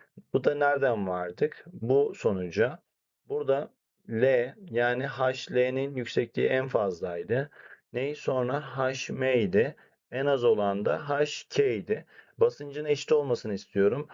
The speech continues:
O zaman basıncın eşit olmasını istiyorsam ikisiyle de doğru orantılıydı. O zaman yüksekliği çok olanın yoğunluğunu az olmam gerekecek.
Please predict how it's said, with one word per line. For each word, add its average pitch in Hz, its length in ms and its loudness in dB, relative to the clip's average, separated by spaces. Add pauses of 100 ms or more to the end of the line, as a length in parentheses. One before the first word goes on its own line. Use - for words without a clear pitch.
(280)
O 123 120 2
zaman 135 520 0
basıncın 131 420 0
eşit 135 240 -2
olmasını 131 420 0
istiyorsam 127 800 0 (380)
ikisiyle 139 500 2
de 135 160 -4
doğru 131 300 4
orantılıydı. 110 840 0 (280)
O 117 60 -2
zaman 139 180 0
yüksekliği 139 680 -4 (300)
çok 147 280 0
olanın 131 480 2
yoğunluğunu 127 680 0
az 139 120 0
olmam 101 420 2
gerekecek. 92 560 0